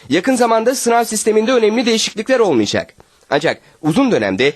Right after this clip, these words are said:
lise eğitiminde okul çeşitliliği yerine program çeşitliliği esas olacağından bu sınavların eleme, sıralama ve yerleştirme amaçlı olması yerine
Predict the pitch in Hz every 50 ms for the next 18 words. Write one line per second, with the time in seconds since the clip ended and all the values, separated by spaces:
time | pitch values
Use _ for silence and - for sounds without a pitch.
0 | - _ _ - 196 247 - 262 233 233 - 220 220 226 226 233 208 - 262 269
1 | - 247 226 - 214 - - 202 220 202 214 208 170 120 110 110 107 113 113 131
2 | 165 - _ _ _ _ - 175 170 165 208 247 277 269 - 240 - 233 214 -
3 | 208 214 208 208 156 117 107 - 120 110 - 135 120 117 117 117 123 117 117 117
4 | 120 135 165 180 - _ _ _ _ - 196 240 - 262 254 226 208 208 208 190
5 | 214 233 - - 180 175 175 156 131 135 170 - _ _ _ - - - 185 180
6 | 185 180 190 233 269 254 240 233 214 196 190 185 185 180 - - 220 247 262 254
7 | 226 208 202 - 220 214 196 165 143 135 - 160 131 120 107 101 101 104 117 156